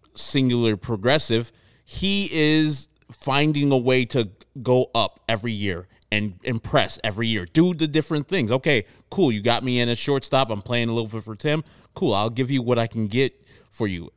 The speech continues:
If you need a power bat, I'll can, I can hit the ball out of the ballpark every once in a while. I just see him as a perfect fifth infielder for any major league team that is contending because he knows his role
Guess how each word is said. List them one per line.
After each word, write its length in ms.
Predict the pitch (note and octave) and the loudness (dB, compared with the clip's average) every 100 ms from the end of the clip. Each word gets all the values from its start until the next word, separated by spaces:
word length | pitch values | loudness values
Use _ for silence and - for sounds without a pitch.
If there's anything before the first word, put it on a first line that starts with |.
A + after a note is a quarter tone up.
| - | -12
If 100 | G2+ | -4
you 80 | |
need 160 | G#2+ A2 | 0 0
a 40 | |
power 300 | G2 A#2 A#2+ | -2 -2 0
bat, 380 | B2 C3 C#3 - - | 2 2 0 -2 -6
I'll 160 | A2 | -4
can, 200 | A#2+ C#3+ | -4 -6
I 120 | - C3+ | -6 -6
can 120 | D3 | -6
hit 140 | E3 | -6
the 60 | - | -6
ball 260 | D3 E3+ | -2 0
out 60 | D3 | 2
of 80 | A#2+ | 0
the 80 | A#2 | -2
ballpark 440 | C#3 D#3+ C3 G2 | -2 -2 -4 -4
every 220 | G2+ G#2+ | -6 -6
once 260 | G#2+ G#2+ - | -4 -4 -4
in 80 | G#2+ | -6
a 40 | |
while. 300 | G#2 F2 F2 - - _ - | -6 -8 -10 -16 -20 _ -6
I 60 | C#3+ | -4
just 220 | E3+ - | -4 -4
see 360 | D#3+ C3+ B2+ B2+ | -2 0 -2 -4
him 280 | - B2+ A#2+ | -4 -2 -2
as 140 | G#2 | -2
a 80 | G#2+ | -4
perfect 540 | G2 - C#3 C#3 A2 - | -6 -6 -2 -2 -2 -6
fifth 260 | A2 G2 | -6 -4
infielder 500 | G#2 F#2 - G2 F2 E2+ - _ | -6 -8 -8 -10 -10 -14 -20 _
for 200 | - A#2+ | -10 -6
any 220 | - C3+ C3+ | -2 0 2
major 260 | B2 A2 | 2 0
league 160 | G#2+ G2+ | -4 -4
team 240 | - G#2+ | -4 -2
that 100 | G2 | -2
is 100 | F2+ | -4
contending 520 | - G2 - G#2+ F#2 | -6 -8 -4 -4 -4
because 280 | F2+ - A#2 | -8 -8 -6
he 120 | A#2+ | -4
knows 380 | A#2 A#2+ A#2+ B2 | -2 0 0 0
his 160 | A#2 G#2+ | -2 -4
role 340 | A2 G#2 G#2 | -2 0 -2